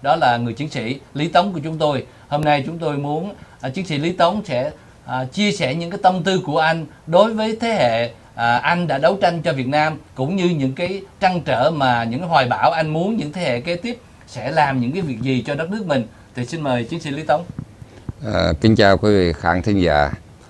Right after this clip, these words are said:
Speaker 2: Như quý vị biết là trong thời gian qua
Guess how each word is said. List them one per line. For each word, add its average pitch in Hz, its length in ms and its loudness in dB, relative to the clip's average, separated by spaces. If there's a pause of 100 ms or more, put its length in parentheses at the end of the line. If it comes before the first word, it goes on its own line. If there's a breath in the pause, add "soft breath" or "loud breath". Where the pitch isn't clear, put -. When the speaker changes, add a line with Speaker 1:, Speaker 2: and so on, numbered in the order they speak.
(380 loud breath)
Speaker 2:
Như 95 100 2
quý 107 220 8
vị 104 60 8
biết 113 180 8
là 101 100 8
trong 110 300 6
thời 92 280 6
gian 104 240 6
qua 104 340 8